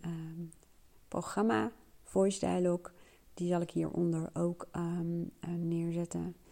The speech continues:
En ik weet niet inmiddels of het voor Mindshifters het Voice Dialogue programma al klaar is. Dat kan ook, maar ik zet het juiste linkje wel even hieronder.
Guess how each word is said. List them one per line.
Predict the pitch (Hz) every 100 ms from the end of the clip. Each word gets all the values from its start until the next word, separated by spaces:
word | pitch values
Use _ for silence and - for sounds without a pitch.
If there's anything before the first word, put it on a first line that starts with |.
| - - - - -
En | 170 165 165
ik | - 160
weet | 170 165
niet | 170
inmiddels | 160 165 170 165 160
of | - 160
het | -
voor | - -
Mindshifters | 165 170 175 185 - 165 165 165
het | -
Voice | - 175
Dialogue | 165 170 170
programma | - 170 175 170 -
al | 170
klaar | 170 - 180 175 175
is. | 175
Dat | - -
kan | - 170
ook, | 165
maar | 175 165
ik | -
zet | - 180
het | 185 -
juiste | - 175 175 160
linkje | 160 165 170
wel |
even | 165 160
hieronder. | 160 170 160